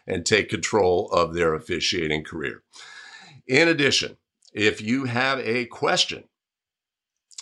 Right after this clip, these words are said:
preface it with the letter Q. It makes it easier for me to find in the comments, um, and I will address as many questions as I can here.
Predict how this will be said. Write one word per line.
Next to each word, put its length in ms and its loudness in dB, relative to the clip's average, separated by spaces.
preface 440 4
it 240 0
with 180 -2
the 60 -4
letter 300 4
Q. 540 -4
It 40 -14
makes 240 2
it 220 -4
easier 420 2
for 160 -2
me 300 2
to 220 -4
find 580 0
in 180 2
the 80 0
comments, 880 0
um, 380 0
and 160 0
I 120 6
will 180 0
address 340 2
as 80 -6
many 160 0
questions 420 0
as 80 -4
I 80 0
can 300 0
here. 260 -8